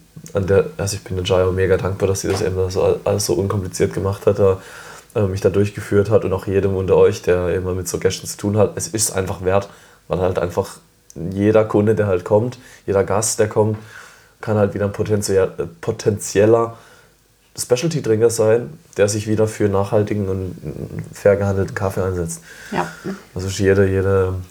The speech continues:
Speaker 1: jede Arbeit wert.
Speaker 2: Ja, Kommunikation ist alles.
Speaker 1: Kommunikation ist alles. Ja,
Speaker 2: Ja.
Speaker 1: das ist, und deshalb, ähm,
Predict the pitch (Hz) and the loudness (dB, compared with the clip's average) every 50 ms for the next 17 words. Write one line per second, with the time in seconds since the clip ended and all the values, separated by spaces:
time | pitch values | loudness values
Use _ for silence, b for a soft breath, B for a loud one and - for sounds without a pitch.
0 | - - - - 101 98 92 95 95 95 90 85 92 95 92 82 - B B B | -18 -16 -8 -8 -6 -4 -4 -2 -2 -2 0 0 0 0 0 -2 -6 B B B
1 | B - 202 190 185 - - 202 202 202 196 196 196 190 - 214 208 185 165 165 | B -4 -2 -2 -2 0 0 2 2 2 2 0 -2 0 2 2 2 2 0 0
2 | - 170 160 165 165 165 - - - 107 104 104 117 117 107 - 110 110 110 107 | 0 0 0 0 -2 -2 -6 0 2 4 4 4 4 2 4 4 4 4 4 0
3 | 90 92 104 101 - - - _ _ - - - - - 170 - 196 165 156 - | 0 0 0 -2 -4 -10 -16 _ _ -12 -10 -8 -8 -8 -8 -8 -6 -6 -6 -6
4 | 101 - - - - - - - 98 95 98 98 110 104 104 98 - 92 101 101 | -8 -10 -12 -14 -14 -14 -14 -10 -6 -6 -4 2 4 4 4 4 2 4 4 4
5 | 101 101 98 98 101 98 | 4 2 0 -2 -4 -6